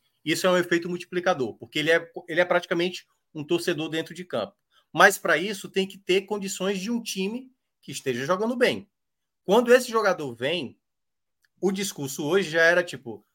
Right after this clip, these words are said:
trouxe pra dar aquela velha pirulitada de dar enganada e que, na verdade, isso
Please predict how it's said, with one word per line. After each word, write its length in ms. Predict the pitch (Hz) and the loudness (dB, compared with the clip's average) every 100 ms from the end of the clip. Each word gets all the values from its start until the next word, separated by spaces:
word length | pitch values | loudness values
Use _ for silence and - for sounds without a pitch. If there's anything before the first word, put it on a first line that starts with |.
| _ | _
trouxe 400 | - 175 233 233 | 0 2 4 2
pra 180 | 202 202 | -2 -2
dar 200 | 180 170 | 2 2
aquela 380 | 180 180 180 170 | 2 0 0 0
velha 440 | 135 175 196 180 - _ _ | 0 2 2 0 -4 _ _
pirulitada 840 | 165 196 208 202 160 165 180 180 165 | -2 -2 -2 -2 4 6 4 0 -8
de 140 | 151 | -6
dar 180 | 156 160 | -4 -4
enganada 760 | 160 180 156 156 170 185 196 _ _ | -4 -4 0 0 0 -4 -14 _ _
e 100 | 143 | -18
que, 100 | 135 | -6
na 140 | 165 165 | 0 2
verdade, 580 | 160 139 135 143 147 147 | 0 2 2 2 -2 -10
isso 360 | 147 175 170 | -8 -10 -10